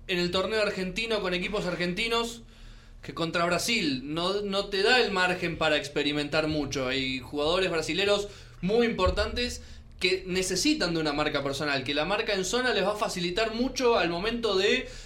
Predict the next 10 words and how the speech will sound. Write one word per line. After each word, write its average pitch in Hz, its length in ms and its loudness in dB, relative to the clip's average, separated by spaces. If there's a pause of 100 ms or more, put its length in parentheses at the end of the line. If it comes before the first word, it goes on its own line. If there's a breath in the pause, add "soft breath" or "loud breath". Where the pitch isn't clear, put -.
(160 loud breath)
en 175 160 2
un 196 160 -2
córner, 220 420 4
un 190 100 0
cabezazo 185 720 2
limpio 202 480 0
en 170 80 0
el 180 80 0
área, 208 540 4 (240 loud breath)
eh, 156 1040 2